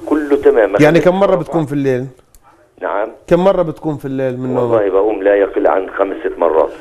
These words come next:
Speaker 2: وكل مرة بتطلع كمية ولا إشي خفيف؟
Speaker 1: لا، لا، مش كل مرة، أوقات ما، أوقات كتير طبيعي، أوقات شوي صغير، بقوم بهيك، بقوم نبت صغير وبرجع، بكون أوقات زحمان، زحمان، بس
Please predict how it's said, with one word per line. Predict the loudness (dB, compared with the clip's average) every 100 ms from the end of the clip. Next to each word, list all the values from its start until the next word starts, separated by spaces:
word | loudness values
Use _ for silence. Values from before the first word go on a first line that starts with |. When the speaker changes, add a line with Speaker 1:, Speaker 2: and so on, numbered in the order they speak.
| -8
Speaker 2:
وكل | 0 2
مرة | 4 4 2 0
بتطلع | -2 0 2 0
كمية | 0 0 0 0 -2 0
ولا | 0 2
إشي | 0
خفيف؟ | -4 -6 -4 -6 -12 _ -2
Speaker 1:
لا، | 0
لا، | 2 2
مش | 0 -2 -2
كل | 0
مرة، | 2 2 4
أوقات | 4 4 2
ما، | 2 4 4 2
أوقات | 2 2 0
كتير | -6 -2 0 2
طبيعي، | 4 4 4 2 0 -6 -20 -6 2
أوقات | 4 4 2
شوي | 2 2 4 2
صغير، | 2 4
بقوم | 6 6 4
بهيك، | 2 0
بقوم | 2 0 0
نبت | -6 -6
صغير | -4 0 4 6
وبرجع، | 4 0 -2 -4 -6 -12
بكون | -2 2
أوقات | 4 4 2 -2
زحمان، | -4 -2 -2
زحمان، | -2 -2 2 2 2 -6 _ _ _ _ _ _
بس | -2